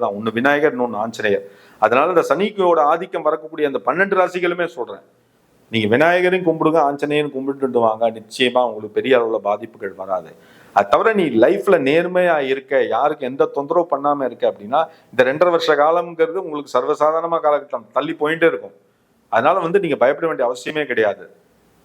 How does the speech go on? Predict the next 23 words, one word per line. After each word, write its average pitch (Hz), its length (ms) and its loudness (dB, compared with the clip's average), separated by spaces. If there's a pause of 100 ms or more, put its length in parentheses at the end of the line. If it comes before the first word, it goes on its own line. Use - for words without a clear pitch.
நான் - 160 0
சொன்ன 202 220 4
விஷயங்களை 180 380 2
மனசுல 139 380 -2
வாங்கிக்கோ. 101 440 -8 (800)
திருப்பி 202 220 4 (100)
உங்களுக்கு 139 320 2 (180)
தெரியலையா, 135 420 0 (120)
திருப்பி 160 280 -2
இந்த 123 180 -2
வீடியோவை 139 360 0
போட்டு 123 300 -4
பாருங்க, 101 300 -6 (440)
போட்டு 147 320 2
பார்த்துட்டு 123 380 2
என்ன 160 120 0 (120)
சொல்லியிருக்காரு 131 480 -2
சொல்லிட்டு 117 300 -6
நோட் 135 200 0
பண்ணி 113 220 -2
வச்சுங்க. 101 400 -6 (520)
நிச்சயமா 165 480 4 (200)
உத்தியோகஸ்தர்கள், 117 840 0